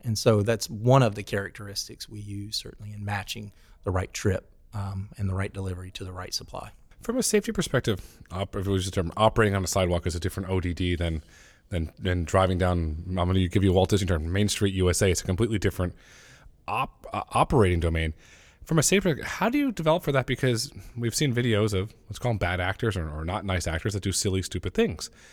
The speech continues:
Speaker 2: How do you plan for that from, from a safety perspective? Since you're operating on a sidewalk, you're not operating on a street.
Speaker 1: Yeah, so I think from a safety perspective, a lot of the same principles still apply from the top down.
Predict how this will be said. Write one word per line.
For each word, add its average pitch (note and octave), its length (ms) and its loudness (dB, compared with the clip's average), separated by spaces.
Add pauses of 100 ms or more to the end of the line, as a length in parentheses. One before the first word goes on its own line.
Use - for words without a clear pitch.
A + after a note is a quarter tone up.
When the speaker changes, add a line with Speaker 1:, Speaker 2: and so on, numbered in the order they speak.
(280)
Speaker 2:
How - 160 -4
do C4 80 4
you C#4+ 60 6
plan D3+ 240 0
for C3 120 -4
that B2 180 0
from, A2+ 240 -4 (120)
from G#2 200 -2
a F#2 40 -2
safety - 280 0
perspective? G2 280 -2
Since G2 120 -2
you're F#2+ 100 2
operating G2+ 380 2
on F#2 80 2
a F2 40 0
sidewalk, F#2 400 2
you're F#2+ 80 -2
not F#2 220 -2
operating F2 540 -2
on E2 100 -4
a D#2 40 -4
street. - 340 -8 (200)
Speaker 1:
Yeah, C#3 340 6
so C#3 260 4
I B2+ 120 2
think C3 500 0
from A2+ 220 4
a G#2+ 40 4
safety C#3+ 320 0
perspective, G#2+ 600 -4 (280)
a A#2 60 2
lot C3+ 200 4
of F#3+ 100 0
the G3 60 0
same D3+ 240 0
principles A#2 540 0
still G#2 260 0
apply F#2 360 2
from F2+ 220 -8
the F2 60 -8
top F2 320 -6
down. E2+ 300 -16